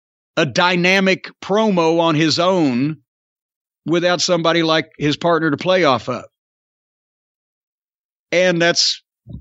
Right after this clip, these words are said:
pretty much what happened. Except he, because he's such a great guy and a just upstanding person, you know, he was in a system for ten or eleven years or whatever it was. But, eh, you know, that's,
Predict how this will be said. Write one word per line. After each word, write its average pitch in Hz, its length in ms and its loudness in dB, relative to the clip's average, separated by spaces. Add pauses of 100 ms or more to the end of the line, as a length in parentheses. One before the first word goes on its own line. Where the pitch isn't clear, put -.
pretty 180 200 0
much 170 240 0
what 170 160 0
happened. 143 340 -2 (640)
Except 165 440 0
he, 170 200 2
because 156 400 -2
he's 170 180 0
such 170 200 2
a 151 80 2
great 147 340 -2
guy 170 320 2
and 165 160 2
a 135 100 2 (1300)
just 170 280 0
upstanding 180 680 2
person, 170 640 0
you 180 140 0
know, 185 220 2
he 180 160 0
was 170 180 0
in 175 120 0
a 165 40 0
system 180 460 0
for 170 180 0
ten 180 280 0
or 175 100 2
eleven 165 300 0
years 170 300 0
or 170 60 0
whatever 143 380 2
it 110 60 -2
was. 127 340 2
But, 147 320 -4 (1700)
eh, 180 120 2
you 208 140 2
know, 208 300 0
that's, 202 340 -2